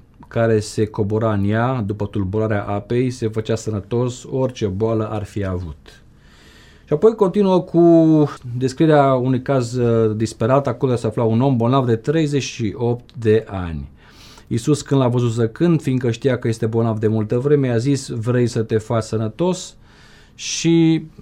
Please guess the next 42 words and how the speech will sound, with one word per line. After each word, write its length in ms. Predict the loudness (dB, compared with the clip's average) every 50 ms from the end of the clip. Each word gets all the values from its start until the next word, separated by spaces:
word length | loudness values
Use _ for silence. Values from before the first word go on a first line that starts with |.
| -18 -10 -4
replica 480 | -2 -2 -2 -2 -2 -6 -4 -2 0
omului 360 | 0 2 2 2 2 4 4
e, 200 | 4 2 2 0 -2 -6 -8 -6
e 140 | -4 -4
puțin 280 | -4 -4 -4 -4 -4 -4
surprinzătoare, 920 | -4 -6 -6 -2 -2 -2 0 -2 -2 -2 0 0 2 2 2 2 2 0 -2 -6 -18 -20 -14 -4
dar 300 | 0 2 2 2 0 -2 -8 -12 -12 -12 -14 -14 _ _
normal 440 | -8 -4 -2 0 2 2 2 2 2
că 420 | 0 -2 0 2 2 2 0 -2 -4
asta 560 | -6 -6 -6 -6 -4 -4 -4 -4 -4 -8 -10 -14 _ _ _ -20 -20 -20 _
putea 220 | -16 -6 -4 -4 -2
să 120 | -2 -2
răspundă 480 | -2 -2 -4 -4 -4 0 0 0 2 0
în 80 | -2
condițiile 380 | -2 -4 -4 -4 -2 -2 -2 -2
date. 260 | 0 -2 0 0 -2
„Doamne”, 340 | 0 0 2 2 2 2 2
i-a 120 | 2 2
răspuns 300 | 0 -2 -2 -4 -6 -4
bolnavul, 460 | -4 -2 -2 0 0 0 0 0 0
„n-am 280 | 0 0 0 0 0 0
pe 80 | -2 -2
nimeni 260 | -2 0 0 -2 -2
să 100 | -4 -4
mă 80 | -4
bage 280 | -4 -2 -2 -2 -2 -2
în 60 | -4
scăldătoare 920 | -6 -6 -8 -8 -6 -6 -8 -6 -4 -4 -2 -2 0 0 0 0 0 -2 -6 -16 -20 -20 -20 -20 -20 -20 -20 -20 -12
când 160 | -6 -4 -4 -2
se 80 | -2
tulbură 440 | -4 -2 -2 -2 0 0 0 0 2
apa 340 | 0 0 0 0 0 0 0
și 200 | -2 -4 -6 -8
până 280 | -4 0 0 0 2
mă 120 | 0 0 -2
duc 200 | -2 -4 -4 -4
eu 100 | -4 -4
să 140 | -4 -4 -4
coboară 400 | -4 -4 -2 -2 -2 -2 -2 -2
altul 240 | -2 -2 -2 -2
înaintea 440 | -2 -2 -2 -2 -4 -4 -4 -6 -6
mea.” 260 | -6 -6 -6 -10 -12